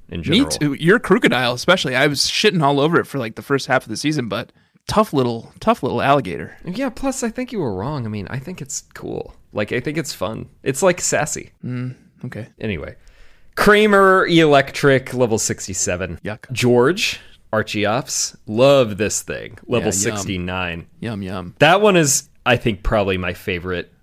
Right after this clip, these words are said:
Speaker 1: Pokemon on the team, though.
Speaker 2: Real cutie, cool moves.
Speaker 1: You pick up Earthquake in Relic Castle, so it knows Earthquake now as well.
Speaker 2: Okay.
Speaker 1: And then Jay Peterman,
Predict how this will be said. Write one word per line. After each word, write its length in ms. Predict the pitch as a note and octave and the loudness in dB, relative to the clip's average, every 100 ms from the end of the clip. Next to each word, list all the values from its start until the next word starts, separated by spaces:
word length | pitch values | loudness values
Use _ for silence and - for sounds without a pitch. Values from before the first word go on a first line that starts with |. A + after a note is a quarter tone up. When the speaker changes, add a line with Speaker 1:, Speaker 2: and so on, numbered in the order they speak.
| - | 0
Speaker 1:
Pokemon 460 | A#2+ B2+ B2 A#2+ B2 | 0 0 0 0 0
on 100 | B2 | -4
the 80 | |
team, 280 | A#2+ C3+ C3+ | -4 -4 -2
though. 280 | C#3+ C#3+ D3+ - | 0 -2 -4 0
Speaker 2:
Real 220 | G3 A#3 | 4 4
cutie, 540 | - F3+ D#3+ D#3 D3+ C#3+ | 2 4 6 6 4 2
cool 260 | - G#3 | 4 4
moves. 520 | E3 C#3 C#3 C3+ - C#3 | 6 4 4 2 0 2
Speaker 1:
You 100 | C#3 | 4
pick 220 | F3 F3+ | 4 4
up 140 | E3+ | 2
Earthquake 640 | D#2 B2+ - C3 A2+ G#2 - | 4 0 2 4 4 2 -4
in 320 | A#2 G#2+ F#2+ | 0 0 0
Relic 320 | F#2 E2+ F2 - | -2 -2 -4 -2
Castle, 540 | G#2 A2 C3+ C3+ C#3+ | -2 -2 0 -2 -4
so 260 | - C3 A2 | -2 0 2
it 160 | B2 A2 | 0 -2
knows 320 | A2 F#2 - - | -2 -4 -6 -4
Earthquake 540 | A2 - F2 D2+ - - - | -4 -4 -8 -8 -10 -20 -14
now 340 | F2+ C#2+ B1+ _ | -14 -12 -16 _
as 120 | - - | -16 -10
well. 260 | D#2 - _ - | -10 -10 _ -16
Speaker 2:
Okay. 180 | - - - - | -16 -16 -18 0
Speaker 1:
And 160 | E3+ E3+ | 2 6
then 260 | F#3 E3+ | 4 4
Jay 300 | B2+ E3 E3+ | 4 4 4
Peterman, 680 | E3+ G3+ F#3+ F3+ F3 E3 D#3 | 2 2 4 6 4 4 0